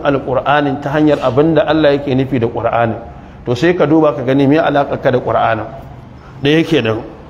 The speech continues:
Na biyu at-taqarrub ila Allah bin nawafil ba'da al-fara'id. Kusantar Allah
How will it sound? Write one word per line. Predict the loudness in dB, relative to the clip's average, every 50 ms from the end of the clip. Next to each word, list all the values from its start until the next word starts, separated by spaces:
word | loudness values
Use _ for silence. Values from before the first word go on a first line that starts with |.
| -20 -20 -10 -2
Na | 2 2 2 2 2
biyu | 2 2 2 2 2
at-taqarrub | 2 0 0 0 0 0 2 0 2 2 2 2 2 2
ila | 2 2 2 2 2
Allah | 2 2 2 2 0 2
bin | 2 2 2 4
nawafil | 4 4 2 2 2 0 0 0 2
ba'da | 2 0 2 0 0 0 0
al-fara'id. | -2 -4 -6 -4 0 2 2 2 2 0 0 -4 -6 -6 -10 -12 -14 -18 -18 -18 -18 -18 -20 -20 -20 -20 -20 -12 -4 -2
Kusantar | -2 0 2 0 0 0 0 0 0 0 0 0 2
Allah | 2 2 2 2 2 0 0